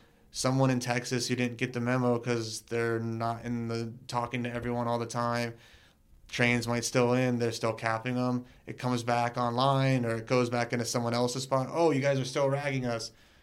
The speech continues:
That is kinda what happens on freights, is that it just doesn't end. And you gotta, you gotta understand it's, like, fifty people versus twenty-five people. It's, it's no, no one, and then their friends are ragging and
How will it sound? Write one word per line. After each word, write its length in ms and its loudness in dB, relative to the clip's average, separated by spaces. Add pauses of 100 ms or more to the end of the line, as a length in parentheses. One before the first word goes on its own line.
(320)
That 420 2
is 140 -4
kinda 220 -2
what 120 0
happens 340 -4
on 140 0
freights, 480 -2
is 160 -8
that 160 -4
it 80 -10
just 240 -6
doesn't 340 -2
end. 560 -10
And 420 -12 (600)
you 120 -2
gotta, 360 2 (100)
you 80 -6
gotta 200 0
understand 560 -2
it's, 100 -8
like, 120 -6
fifty 460 -6
people 440 -8
versus 240 -8
twenty-five 640 -12
people. 220 -18
It's, 140 -10 (340)
it's 220 -4
no, 220 -2
no 140 -2
one, 240 -2
and 120 -2
then 180 2
their 220 6
friends 440 -2
are 80 2
ragging 680 -2
and 180 -4